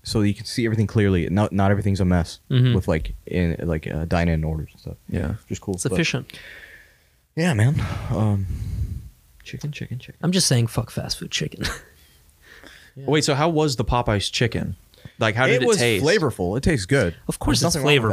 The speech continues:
Speaker 1: that.
Speaker 2: flavorful.
Speaker 1: It's just, holy shit, you can feel the fast foodness.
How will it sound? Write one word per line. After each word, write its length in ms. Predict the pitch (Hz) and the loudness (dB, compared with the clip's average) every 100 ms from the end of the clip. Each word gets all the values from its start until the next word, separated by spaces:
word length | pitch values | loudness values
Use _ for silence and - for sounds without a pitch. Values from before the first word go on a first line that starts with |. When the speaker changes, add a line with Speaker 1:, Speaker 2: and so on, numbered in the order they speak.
| 82 | 0
Speaker 1:
that. 40 | |
Speaker 2:
flavorful. 180 | 95 110 - - | -2 -4 -10 -2
Speaker 1:
It's 160 | 143 - | 0 2
just, 440 | 160 127 - - - - - - - - _ | 2 0 -2 -10 -4 -4 -4 -20 -20 -20 _
holy 420 | - 151 175 156 110 | -6 0 2 4 2
shit, 440 | - 143 156 156 | 2 2 2 0
you 120 | - 117 | 0 2
can 160 | 131 | 4
feel 460 | 113 - - 127 113 | 2 -2 0 2 2
the 80 | 101 | 0
fast 280 | 113 98 - | 2 0 2
foodness. 380 | 85 80 78 | 2 2 0